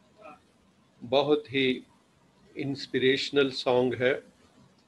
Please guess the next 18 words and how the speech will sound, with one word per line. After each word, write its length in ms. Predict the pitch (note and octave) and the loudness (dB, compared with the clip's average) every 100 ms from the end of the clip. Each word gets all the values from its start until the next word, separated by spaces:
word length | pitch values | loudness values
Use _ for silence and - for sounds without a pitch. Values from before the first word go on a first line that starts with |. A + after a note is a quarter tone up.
| _ _ _ _ _ _ _ _ _ _ _ | _ _ _ _ _ _ _ _ _ _ _
अभी 280 | C#3 C3+ C#3+ | -2 4 4
हम 380 | C#3+ C#3 C#3+ - | 6 4 2 -4
<clears throat> 100 | _ E3+ G3+ A#3 F#3+ C#3+ - - _ _ _ _ _ _ _ _ _ _ _ _ _ _ _ | _ 0 4 6 4 2 -6 -18 _ _ _ _ _ _ _ _ _ _ _ _ _ _ _
जो 60 | B2+ | -10
presentation 880 | - C#3 C#3 C#3+ C#3 C#3 C#3 D3+ C3 | 2 4 4 0 4 2 4 -2 0
है 280 | C3 C3+ | 2 2
आज 320 | - B2 B2+ - | 2 2 0 -2
की 140 | C3 | -8
करते 420 | - B2 - C3 | -2 -2 0 -2
हैं। 320 | B2+ A#3+ D4 - _ _ _ _ _ _ _ _ _ _ _ - | 0 -2 -2 -12 _ _ _ _ _ _ _ _ _ _ _ -2
आज 260 | B2+ C#3 B2 | 2 2 0
हम 540 | C#3 C3+ C#3 - - _ _ _ _ _ - _ _ _ _ _ | -2 -4 -4 -6 -12 _ _ _ _ _ -20 _ _ _ _ _
नया 280 | A#2+ C3+ D3 | -4 2 4
topic 500 | D3 C3+ B2+ C#3+ C3 | 4 4 2 0 -4
ले 200 | C3 C3+ | 2 4
रहे 300 | C3 B2 A#2+ | 4 2 0
हैं। 320 | A#2+ C3+ - _ _ _ | -2 -4 -4 _ _ _
<clears throat> 400 | G#3 G3 F#3 F#3 | 0 4 4 4